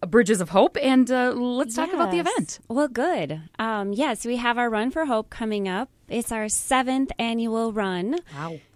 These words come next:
Speaker 2: Yeah, but it is our third run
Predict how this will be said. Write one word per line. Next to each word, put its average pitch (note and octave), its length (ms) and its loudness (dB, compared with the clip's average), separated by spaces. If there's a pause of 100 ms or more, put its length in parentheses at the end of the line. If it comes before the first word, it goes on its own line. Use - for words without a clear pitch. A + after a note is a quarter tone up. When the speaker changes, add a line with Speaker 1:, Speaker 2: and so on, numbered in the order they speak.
Speaker 2:
Yeah, B3+ 520 0
but A#3+ 280 -2
it A#3 140 -4
is C4 140 -2
our D#4 140 0 (180)
third C4 400 -2
run A3 580 -4